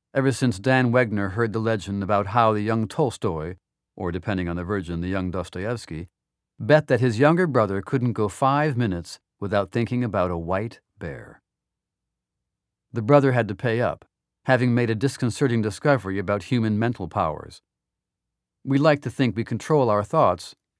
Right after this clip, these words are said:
but we don't. First-time meditators are typically shocked at how their minds wander over and over,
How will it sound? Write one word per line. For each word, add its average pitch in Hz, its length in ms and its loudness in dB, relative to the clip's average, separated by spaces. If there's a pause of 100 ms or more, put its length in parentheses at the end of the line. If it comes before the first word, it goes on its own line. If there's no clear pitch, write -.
(220)
but - 140 -2
we 120 100 -2
don't. 110 340 -6 (1500)
First-time 147 500 2
meditators 123 540 2
are 101 40 -4
typically 101 440 -4
shocked 101 440 0
at 101 60 -8
how 101 120 -4
their 98 140 -4
minds 104 440 -2
wander 101 580 -2
over 104 360 -4
and 95 160 -10
over, 85 460 -6